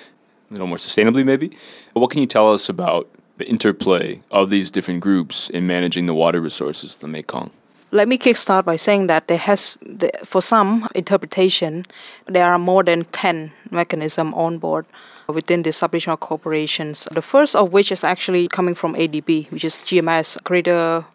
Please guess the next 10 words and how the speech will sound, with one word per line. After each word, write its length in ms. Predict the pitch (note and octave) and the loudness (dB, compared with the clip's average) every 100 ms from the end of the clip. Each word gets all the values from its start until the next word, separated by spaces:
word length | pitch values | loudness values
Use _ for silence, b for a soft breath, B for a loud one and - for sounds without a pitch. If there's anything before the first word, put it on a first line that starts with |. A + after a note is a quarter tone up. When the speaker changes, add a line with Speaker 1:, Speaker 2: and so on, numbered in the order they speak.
| b b - | b b -6
Speaker 2:
Mekong 460 | E3+ E3+ - E3 | -4 -2 -2 -4
Sub-Region 580 | E3 E3 E3+ E3 E3+ D#3+ | -2 -4 -2 -2 -2 -4
Economic 360 | E3 D#3 D#3 - | -4 -6 -6 -4
Corporations. 840 | E3 D#3+ D#3+ E3 - E3 D#3+ E3 B B B B | -4 -2 -2 -2 -4 -4 -6 -12 B B B B
And 120 | F#3 | -4
then 160 | F3 F3 | -2 0
you 80 | F3+ | 0
have 360 | E3+ F#3+ F#3+ F#3+ | 2 0 0 0
more 220 | F3+ F3 | 0 2
of 220 | E3 - | 0 -6